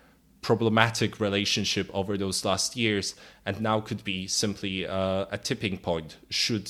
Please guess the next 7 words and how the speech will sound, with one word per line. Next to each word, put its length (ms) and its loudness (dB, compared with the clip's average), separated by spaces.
this 260 0
practical 560 -4
support 480 -4
be 140 -4
extended 500 -6
to 200 -14
Russia. 420 -4